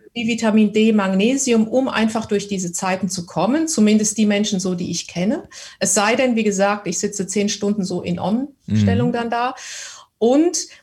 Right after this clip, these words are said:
Speaker 1: diese ganzen Zivilisationskrankheiten, Stress, was löst das aus? Das löst Entzündungen aus.
Speaker 2: Mhm.
Speaker 1: Stille Entzündungen sind die Ursache für fast jede Erkrankung.
Speaker 2: Mhm.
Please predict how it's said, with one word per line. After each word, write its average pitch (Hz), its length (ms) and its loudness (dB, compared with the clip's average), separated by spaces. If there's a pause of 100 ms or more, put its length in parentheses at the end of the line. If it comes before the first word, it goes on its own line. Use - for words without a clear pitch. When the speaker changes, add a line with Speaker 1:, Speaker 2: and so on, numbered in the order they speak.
(120)
Speaker 1:
diese 240 220 2
ganzen 247 380 2
Zivilisationskrankheiten, 247 1500 0
Stress, - 560 -2
was 226 300 -2
löst 254 280 0
das 233 240 -2
aus? 180 340 0
Das 165 260 -2
löst 240 380 0
Entzündungen 233 680 0
aus. - 320 -6
Speaker 2:
Mhm. 107 300 0 (500)
Speaker 1:
Stille 311 420 2
Entzündungen 277 880 2
sind 180 260 0
die 180 160 -6
Ursache 254 600 2
für 160 260 -4
fast - 640 -4 (160)
jede 214 720 2
Erkrankung. 170 800 -2
Speaker 2:
Mhm. 101 280 0